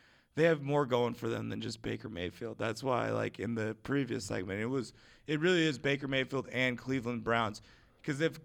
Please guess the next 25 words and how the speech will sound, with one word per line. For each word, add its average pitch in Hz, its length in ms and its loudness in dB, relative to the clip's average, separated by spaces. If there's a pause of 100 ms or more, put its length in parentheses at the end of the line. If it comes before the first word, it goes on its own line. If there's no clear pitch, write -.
(140)
he 185 160 4
was 190 160 6
the 165 80 -4
quarterback 165 520 2
of 156 120 -4
some 165 200 0
of 160 60 -4
these 127 220 -2
past 147 440 0
Cleveland 127 380 -2
teams 120 260 -2
that 113 60 -4
didn't 117 220 -2
have 120 320 2
the 120 80 -2
talent 123 460 -2
that 110 120 -2
he 117 100 -2
has, 113 360 -2 (300)
who 143 120 0
knows 135 320 2
if 120 140 -4
he 135 100 0
would 131 180 2
have 113 240 -2